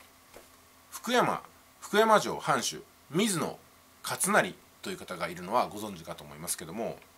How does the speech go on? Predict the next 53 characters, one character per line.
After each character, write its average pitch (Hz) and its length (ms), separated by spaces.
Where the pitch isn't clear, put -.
ね、 92 280
歴 - 180
史 98 340
を 110 60
重 107 140
ん 101 60
じ 95 100
る 87 160
花 104 240
屋 85 60
龍 104 80
馬 110 160
さ 78 100
ん 71 60
な 71 80
ら、 60 80
水 123 220
野 87 140
勝 - 240
成 87 200
と - 80
い 107 40
う - 20
方 92 140
ご 98 140
存 107 160
知 76 60
だ 78 60
と - 80
思 76 100
い - 20
ま - 60
す。 - 300
こ 143 100
れ 151 80
は 156 180
徳 131 260
川 151 200
家 156 120
康 110 220
の 85 60
親 113 200
戚 104 200
に 95 80
あ 90 60
た 92 100
っ 90 40
て、 - 400
え 98 80
ー、 90 40
実 110 240
は 87 80
ね、 80 160